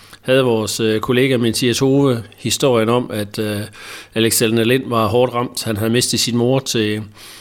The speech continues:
til kræft, og måtte i en alder af tyve år begrave hende, hvilket jo har været, som han også forklarede dengang, var virkelig, virkelig et hårdt slag. Selvfølgelig har det været det. Og der tænker jeg bare, når man nu også måske selv har prøvet, øh, det der med at miste na-,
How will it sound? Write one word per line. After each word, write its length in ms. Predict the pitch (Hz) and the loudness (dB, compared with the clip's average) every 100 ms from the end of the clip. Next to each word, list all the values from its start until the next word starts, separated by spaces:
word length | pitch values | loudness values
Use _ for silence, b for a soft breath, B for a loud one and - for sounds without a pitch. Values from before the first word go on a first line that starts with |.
| B - | B -6
til 140 | 113 | -4
kræft, 400 | - 127 - - | -2 -2 -2 -2
og 520 | 107 101 104 104 107 | -2 -2 -4 -6 -4
måtte 220 | 110 110 | -2 0
i 20 | 113 | 2
en 80 | |
alder 220 | 120 135 110 | 2 2 0
af 80 | |
tyve 280 | 104 139 135 | 0 0 2
år 160 | 123 110 | 2 0
begrave 460 | - - 127 117 | -6 -4 0 0
hende, 380 | 104 123 135 - | 2 2 0 -2
hvilket 260 | 117 117 117 | -4 -2 0
jo 80 | 101 | -2
har 120 | 101 | -4
været, 200 | 101 104 - _ _ - | -6 -8 -12 _ _ -12
som 160 | - 104 | -8 -4
han 100 | 107 | -4
også 180 | 113 | -4
forklarede 360 | - 104 117 113 | -4 -2 0 2
dengang, 340 | 110 113 117 | 0 -2 -6
var 180 | 117 107 104 | -6 -6 -6
virkelig, 400 | 123 117 - 110 | -2 -2 -2 -4
virkelig 400 | 107 113 113 104 | -2 -2 -2 -4
et 100 | 101 | -4
hårdt 240 | 90 113 123 | -2 -2 -2
slag. 340 | 120 110 98 | 0 0 0
Selvfølgelig 420 | - 107 123 120 | -4 -2 0 2
har 60 | 104 | 0
det 100 | 107 | 0
været 180 | 113 113 | 0 2
det. 160 | 117 - B B B _ _ _ _ _ - - | 0 -4 B B B _ _ _ _ _ -20 -14
Og 100 | - | -4
der 80 | 123 | -2
tænker 280 | - 143 127 | 0 2 2
jeg 160 | 117 | 2
bare, 200 | 117 120 | 0 0
når 140 | 120 117 | 2 2
man 120 | 110 | 2
nu 160 | 127 | 2
også 300 | 135 - - - B B B B B | 0 -2 -8 -10 B B B B B
måske 220 | 107 - | -10 -4
selv 180 | 104 123 | 0 2
har 60 | 104 | 2
prøvet, 680 | 101 117 123 113 101 101 101 | 2 2 4 4 2 0 0
øh, 60 | |
det 120 | 110 | 0
der 100 | 110 | 0
med 120 | 107 113 | 0 2
at 100 | 110 | 2
miste 340 | 127 - 110 | 0 0 -2
na-, 500 | 104 110 123 160 117 | -2 -2 -2 -4 -6